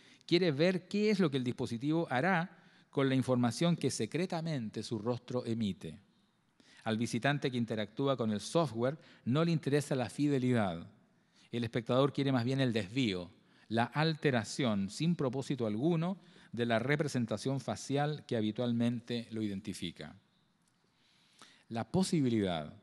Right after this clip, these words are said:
de que toda imagen fotográfica sea en algún grado el producto de una operación digital contribuye de modo contundente a que ya no esperamos encontrar en las imágenes lo real.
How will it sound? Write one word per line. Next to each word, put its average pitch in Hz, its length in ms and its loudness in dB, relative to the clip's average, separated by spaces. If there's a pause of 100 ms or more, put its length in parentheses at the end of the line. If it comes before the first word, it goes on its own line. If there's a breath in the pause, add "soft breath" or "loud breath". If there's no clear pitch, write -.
(480 soft breath)
de 123 120 -6
que 113 120 -2
toda 175 280 4
imagen 143 360 -2
fotográfica 123 640 -2
sea 139 240 -2
en 131 80 4
algún 127 420 4
grado 117 360 8
el 101 100 4
producto 120 480 0
de 117 80 0
una 127 120 0
operación 110 500 -2
digital 113 680 -6 (560 loud breath)
contribuye 143 680 6
de 131 100 8
modo 143 260 6
contundente 120 880 2 (460 loud breath)
a 123 140 0
que 127 280 0
ya 139 240 0
no 180 140 4
esperamos 143 540 2
encontrar 120 500 -2
en 127 120 0
las 104 180 -4
imágenes 123 600 -2
lo 117 200 6
real. 92 480 2